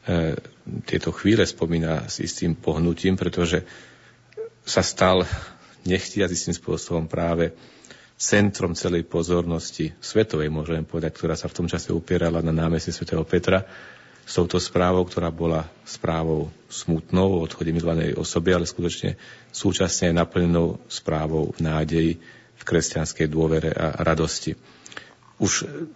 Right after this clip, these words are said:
niekoľko dní vlastne, keď bolo zrejme, že zdravotný stav svätého Otca je veľmi vážny, sa námestie svätého Petra zaplňalo neustále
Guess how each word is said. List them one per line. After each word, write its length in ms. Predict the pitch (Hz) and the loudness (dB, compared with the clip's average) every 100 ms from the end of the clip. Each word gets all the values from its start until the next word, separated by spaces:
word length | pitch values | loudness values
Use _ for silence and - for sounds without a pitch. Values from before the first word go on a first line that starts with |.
| - | 0
niekoľko 400 | 90 87 85 - 82 | 2 2 0 2 2
dní 320 | 85 101 98 78 | 4 6 4 0
vlastne, 480 | 87 80 - 85 82 - - - - _ _ - _ _ | -6 -6 -2 0 -2 -8 -16 -14 -14 _ _ -20 _ _
keď 140 | - | -8
bolo 160 | 80 76 | -4 -2
zrejme, 400 | 76 85 82 82 | 0 2 4 4
že 240 | 78 78 | 2 0
zdravotný 400 | 80 82 80 - | 0 -2 0 0
stav 240 | 80 85 80 | 0 0 -2
svätého 240 | 85 82 | 0 0
Otca 160 | 80 82 | 0 0
je 80 | 82 | 2
veľmi 240 | 85 82 | 4 4
vážny, 480 | 80 78 78 87 90 - - - - - | 4 0 2 0 0 -6 -18 -20 -20 -10
sa 320 | - 80 73 - - - _ - | 0 0 0 -8 -20 -20 _ 2
námestie 400 | 90 87 - - | 2 2 0 -2
svätého 160 | 82 | 0
Petra 240 | 82 - 80 | -2 -2 0
zaplňalo 640 | 87 - 87 82 78 78 | 0 0 0 2 2 2
neustále 640 | 78 78 - 80 78 78 | 2 0 0 2 4 2